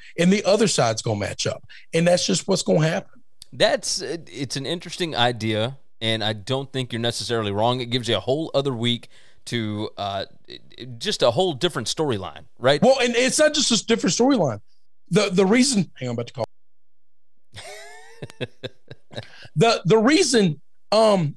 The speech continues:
Speaker 1: you're able to say this is gonna be a different game is because from the S E C title game,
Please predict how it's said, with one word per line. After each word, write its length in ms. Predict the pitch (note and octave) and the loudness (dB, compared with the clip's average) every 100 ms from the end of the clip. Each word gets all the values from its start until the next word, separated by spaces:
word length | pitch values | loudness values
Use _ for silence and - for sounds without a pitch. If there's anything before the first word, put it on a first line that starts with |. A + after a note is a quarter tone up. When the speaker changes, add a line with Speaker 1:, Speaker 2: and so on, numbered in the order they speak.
| - | -2
Speaker 1:
you're 220 | E3+ A#3+ A3+ | 2 2 4
able 380 | B3+ B3+ G#3+ | 2 4 2
to 160 | G#3 G#3+ | 2 0
say 300 | - B3 B3 | 2 2 2
this 240 | G3 A#3 | 2 0
is 80 | F#3 | 0
gonna 180 | E3+ A3+ | 0 2
be 120 | G3+ | 2
a 40 | F3 | 4
different 420 | G3+ G#3 F#3+ D3 | 2 2 0 2
game 340 | F3+ B3+ F3+ | 2 4 2
is 120 | E3 | 2
because 580 | D3 E3+ - F#3+ F3+ - - - - - - - - - - - - - - F3+ D#3 - | 2 0 4 4 4 -2 -10 -20 -20 -20 -20 -20 -20 -20 -20 -20 -20 -20 -8 -4 -4 -6
from 260 | E3+ A#3 A3+ | 0 2 4
the 120 | G#3 | 4
S 200 | G#3+ A#3+ | 4 4
E 60 | A3 | 2
C 180 | - G#3+ | 2 2
title 340 | G#3 G3+ F3+ | 4 4 4
game, 320 | E3 E3 E3 | 4 2 0